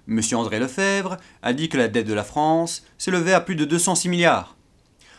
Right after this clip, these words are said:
En face de cette dette énorme, nous avons une créance sur l'étranger s'élevant à soixante et un milliards, d'après la réponse de monsieur Klotz, ministre des Finances, à la séance du dix-sept octobre mille neuf cent dix-neuf. Ce qu'avait constaté monsieur André Lefebvre.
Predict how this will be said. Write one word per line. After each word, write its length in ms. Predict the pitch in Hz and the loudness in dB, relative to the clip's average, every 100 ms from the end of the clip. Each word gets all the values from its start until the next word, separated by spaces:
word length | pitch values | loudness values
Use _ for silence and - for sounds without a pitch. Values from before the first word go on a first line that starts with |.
| - - | -20 -2
En 120 | 113 | -2
face 280 | 113 151 127 | 2 2 2
de 60 | |
cette 220 | 110 110 95 | -4 -6 -4
dette 180 | 98 | -4
énorme, 420 | 135 165 185 185 175 - - | -2 2 2 2 -6 -18 -4
nous 140 | 165 | 2
avons 200 | 170 151 | 4 4
une 80 | 131 | 2
créance 380 | - 147 160 165 | 0 2 2 2
sur 100 | 151 | 0
l'étranger 380 | 127 139 131 160 | 0 -2 0 0
s'élevant 340 | 165 143 156 | 0 2 2
à 20 | |
soixante 320 | 151 156 160 160 | 0 -4 -2 -2
et 40 | |
un 40 | |
milliards, 500 | 139 123 131 139 151 - - - | 2 4 4 4 2 -4 -10 -6
d'après 240 | 123 143 | -4 0
la 80 | 127 | 2
réponse 340 | 123 139 147 | 2 0 0
de 60 | 131 | 0
monsieur 200 | 113 110 | 0 -4
Klotz, 380 | 135 143 - - - 120 | -4 -4 -6 -12 -8 0
ministre 340 | 135 135 135 | 2 2 0
des 80 | 110 | -4
Finances, 600 | 113 120 127 127 127 - - - | -2 2 2 2 -2 -10 -18 -6
à 80 | 107 | -4
la 60 | |
séance 280 | 101 131 131 | -2 -2 -2
du 80 | 110 | -4
dix-sept 300 | 107 123 120 | -6 -4 -6
octobre 420 | - 120 113 101 | -2 0 0 -2
mille 100 | 104 | -4
neuf 80 | 101 | -6
cent 140 | 110 | -6
dix-neuf. 480 | 104 131 113 - - _ _ - - - - | -4 -2 -4 -6 -20 _ _ -20 -20 -20 -8
Ce 120 | 165 | 0
qu'avait 240 | 151 120 | 2 2
constaté 420 | 123 104 107 151 156 | -2 -6 -6 -2 -2
monsieur 220 | 127 139 | 0 0
André 160 | 123 | 0
Lefebvre. 520 | 131 135 160 127 101 | -2 2 2 2 -2